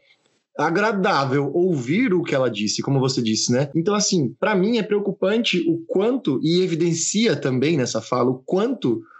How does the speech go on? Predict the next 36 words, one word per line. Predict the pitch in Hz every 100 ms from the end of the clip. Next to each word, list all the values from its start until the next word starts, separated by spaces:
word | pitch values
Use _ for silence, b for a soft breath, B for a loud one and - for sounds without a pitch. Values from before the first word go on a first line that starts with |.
| B
a | - 160
elite | 160 170 254 269 180
brasileira | 151 139 123 131 127
tá | 143
tão | 139 285 330
distante | 214 - - - 226 294 214 143
do | 127
restante | 131 127 - 190 220
da | 220
população | 123 117 127 113 - 220 226 - B B B
que, | - 185 135 87 b b b
quando | 208 254 294
trata | 208 196 190
de | 156
um | 175
problema | 170 135 135 131 120
social, | - 123 - 120 104 104
como | - 151 160
é | 131 113 101 B B
o | -
caso | - 143 135 120
dos | 120
moradores | 135 127 131 123
de | 107
rua, | 110 165 233 180 -
pois | - 131
estão | 120 - 165 196
na | 143
rua | 127 151 127 104 B B _
por | 170 208 214
problemas | 165 127 135 139 127 110 -
sociais, | - 127 - 120 120 165 135 - B B -
por | 175 208
questões | 202 147 - 143 135
de | 113
desigualdade, | 113 120 117 110 143 214 180 123